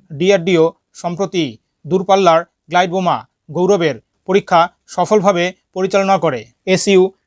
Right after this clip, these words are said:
থ্রি জিরো এমকেআই বিমান থেকে। বোমাটি প্রায় একশো কিমি দূরত্ব অতিক্রম করতে পারে। এতে রয়েছে জিপিএস নেভিগেশন প্রযুক্তি, যার ফলে এটি লক্ষ্যবস্তুকে সঠিকভাবে আঘাত হানে। এই ধরনের অস্ত্র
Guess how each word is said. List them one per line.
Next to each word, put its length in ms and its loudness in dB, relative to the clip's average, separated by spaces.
থ্রি 200 -2
জিরো 260 4
এমকেআই 440 2
বিমান 340 -2
থেকে। 200 -4
বোমাটি 320 2
প্রায় 260 4
একশো 220 -6
কিমি 180 -2
দূরত্ব 280 -2
অতিক্রম 380 -2
করতে 320 -2
পারে। 180 0
এতে 200 2
রয়েছে 320 0
জিপিএস 360 -2
নেভিগেশন 520 0
প্রযুক্তি, 420 -4
যার 220 4
ফলে 260 2
এটি 140 -2
লক্ষ্যবস্তুকে 720 -2
সঠিকভাবে 600 0
আঘাত 240 0
হানে। 220 -2
এই 60 4
ধরনের 420 2
অস্ত্র 260 -2